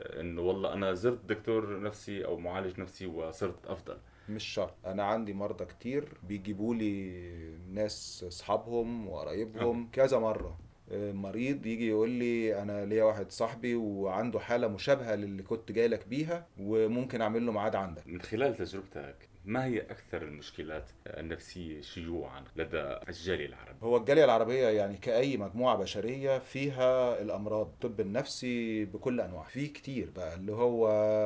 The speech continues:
Speaker 2: ابتداءً من، آه، الحاجات اللي ليها دعوة بالأمراض العصبية،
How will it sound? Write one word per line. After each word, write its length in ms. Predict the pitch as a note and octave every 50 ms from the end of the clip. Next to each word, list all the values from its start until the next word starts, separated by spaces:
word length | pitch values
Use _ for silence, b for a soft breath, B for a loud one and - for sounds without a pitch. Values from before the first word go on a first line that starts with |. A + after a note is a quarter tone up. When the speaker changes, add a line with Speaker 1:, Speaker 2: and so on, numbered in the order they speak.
| G#2 G#2+ G#2+
Speaker 2:
ابتداءً 600 | G2+ - - - A#2 G#2+ B2 C3 C3 A2+ A#2 A2+
من، 680 | A2+ A2 A2+ A#2+ B2 B2 B2 A#2+ A2+ A2 G#2+ G2+ G2 F#2 F2+ F2+ F2 - G#2
آه، 580 | G#2+ A2 A2 G#2+ G#2 G2+ G2+ G2 G2 - F#2
الحاجات 400 | F#2+ F#2+ - G#2+ G#2 B2+ B2+ C3
اللي 240 | A2+ G#2 G#2 G#2+ A2+ B2
ليها 180 | B2 A#2+ G#2
دعوة 520 | F#2+ A2 A2 A#2 A2+ G#2+ G#2 G2+ G2 G2 F#2+
بالأمراض 1300 | F2 E2+ F2+ G#2 G#2+ A2 A2 G#2+ G#2 G2 F#2 F2 F2 E2+ E2+ E2 E2 E2+ F2+ F2+ E2 F2+ G2+ A2+ G#2+ A#2
العصبية، 720 | G2+ E2 E2+ - - F#2+ F#2 B2+ D3 D#3 D#3 D#3 D#3